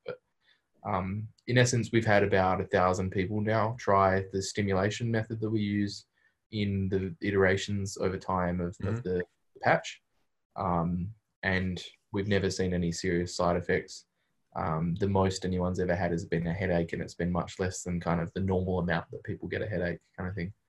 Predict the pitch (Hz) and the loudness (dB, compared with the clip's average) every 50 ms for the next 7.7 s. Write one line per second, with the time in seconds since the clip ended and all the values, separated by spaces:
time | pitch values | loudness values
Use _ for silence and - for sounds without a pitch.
0 | _ _ _ _ _ _ _ _ _ - 80 92 90 85 85 87 92 104 - _ | _ _ _ _ _ _ _ _ _ -4 0 0 2 2 2 0 -2 -4 -8 _
1 | _ _ _ _ _ _ _ _ _ - 107 104 107 107 101 101 101 101 98 - | _ _ _ _ _ _ _ _ _ -2 0 2 4 4 4 6 4 2 2 2
2 | - 107 101 101 101 98 98 98 98 98 101 - - 107 107 113 113 113 117 107 | 0 0 2 2 2 0 0 0 0 -2 -4 -4 -2 0 2 2 2 2 0 0
3 | 104 98 98 98 98 101 101 104 104 101 - - 101 98 95 - - - 104 101 | 0 0 -2 -2 0 2 2 2 2 0 -2 -4 -6 -6 -6 -4 0 0 2 2
4 | 113 127 131 131 131 110 95 95 95 - 95 98 92 92 92 95 95 98 101 98 | 2 2 0 0 0 0 0 -2 -2 0 0 0 2 2 0 0 2 2 2 2
5 | - - 101 101 95 92 98 98 98 95 101 - 117 113 - 113 117 120 117 113 | 2 0 2 2 2 2 2 2 2 2 4 4 2 4 4 2 2 4 2 0
6 | 120 117 117 - 117 113 117 113 - 117 113 113 113 110 110 104 95 90 87 - | 0 0 2 2 2 2 2 0 -4 -4 -2 -2 -2 -2 -2 -2 -4 -4 -6 -4
7 | - 101 98 101 104 101 - 123 139 131 - - - | 0 4 4 4 4 4 2 0 0 0 -6 -14 -18